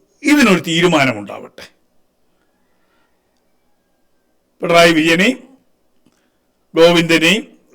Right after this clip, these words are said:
സകല സഖാക്കന്മാരെയും ഞാൻ വെല്ലുവിളിക്കുകയാണ്. നിങ്ങൾക്ക് സമർത്ഥിക്കാൻ പറ്റുമോ ഇത് അശ്ലീലമാണെന്ന്?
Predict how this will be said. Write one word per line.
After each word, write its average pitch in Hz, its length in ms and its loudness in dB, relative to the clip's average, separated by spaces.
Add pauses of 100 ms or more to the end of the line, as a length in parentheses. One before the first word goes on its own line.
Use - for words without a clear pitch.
(100)
സകല 220 240 2 (140)
സഖാക്കന്മാരെയും 139 840 -2 (1300)
ഞാൻ 143 180 -4
വെല്ലുവിളിക്കുകയാണ്. 107 760 -10 (2250)
നിങ്ങൾക്ക് 165 340 -4 (100)
സമർത്ഥിക്കാൻ 127 560 -6
പറ്റുമോ - 300 -20 (680)
ഇത് 175 160 0
അശ്ലീലമാണെന്ന്? 113 800 -10